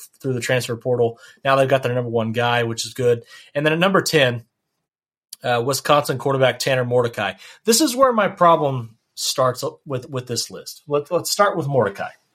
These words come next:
As On Three puts it, there are two relevant numbers here.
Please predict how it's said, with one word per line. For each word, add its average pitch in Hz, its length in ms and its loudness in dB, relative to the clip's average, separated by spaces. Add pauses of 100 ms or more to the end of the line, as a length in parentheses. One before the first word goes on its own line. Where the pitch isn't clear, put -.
(3250)
As 151 520 2
On 202 260 4
Three 175 220 -2
puts 139 300 -4
it, 117 60 -8
there 131 100 0
are 123 60 2
two 226 180 -2
relevant 147 360 4
numbers 107 300 -6
here. - 280 -12